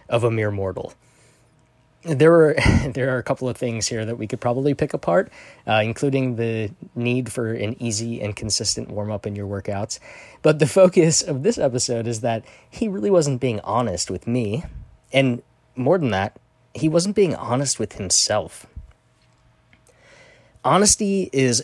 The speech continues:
crucial for our ability to be present, to plan appropriately, and to make true progress. So let's talk about two aspects here. First,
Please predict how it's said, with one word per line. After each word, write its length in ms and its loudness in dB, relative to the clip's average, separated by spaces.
crucial 500 0
for 160 0
our 120 4
ability 400 -2
to 80 -4
be 120 -4
present, 500 -2
to 260 -6
plan 300 -6
appropriately, 840 -2
and 120 0
to 100 0
make 280 0
true 240 -4
progress. 640 -2
So 380 0
let's 180 4
talk 140 0
about 200 0
two 220 0
aspects 440 0
here. 200 -6
First, 500 0